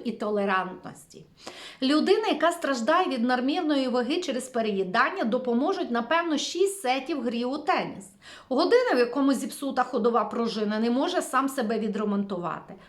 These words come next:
Одне слово, порятунок має прийти ззовні.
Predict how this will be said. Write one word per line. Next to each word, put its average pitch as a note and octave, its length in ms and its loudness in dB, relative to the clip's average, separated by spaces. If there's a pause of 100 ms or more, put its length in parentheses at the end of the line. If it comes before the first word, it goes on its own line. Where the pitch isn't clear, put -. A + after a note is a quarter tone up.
(120)
Одне A#3 440 2
слово, D4+ 420 -2
порятунок C4+ 680 -2
має A3+ 280 0
прийти G3 600 -4 (120)
ззовні. F3+ 640 -8